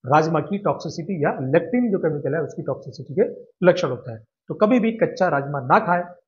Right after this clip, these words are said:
अध पका राजमा ना खाएं, उसको पूरा अच्छे से गला के, पका के तभी इस्तेमाल करें, तो आपको उसके फायदे मिल पाएंगे। Studies के मुताबिक अगर कोई, अ, इंसान छह से सात कच्चे राजमा खा लेता है या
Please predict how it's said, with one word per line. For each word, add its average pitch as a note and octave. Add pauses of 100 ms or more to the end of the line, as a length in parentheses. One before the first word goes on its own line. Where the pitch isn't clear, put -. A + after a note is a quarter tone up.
(120)
अध F#3
पका D#3+
राजमा C3+
ना D3+
खाएं, E3
उसको D3+
पूरा G#3+
अच्छे -
से D#3+
गला C3+
के, G3+
पका C#3+
के A3 (420)
तभी G3
इस्तेमाल E3
करें, E3
तो D3+
आपको C3+
उसके G3
फायदे -
मिल G3
पाएंगे। A2+ (680)
Studies C4
के C4
मुताबिक F3
अगर E3+
कोई, F#3+ (300)
अ, D3+
इंसान D3+
छह F3+
से F3+
सात -
कच्चे G3 (1160)
राजमा E3
खा F3+
लेता D3+
है D#3
या D3+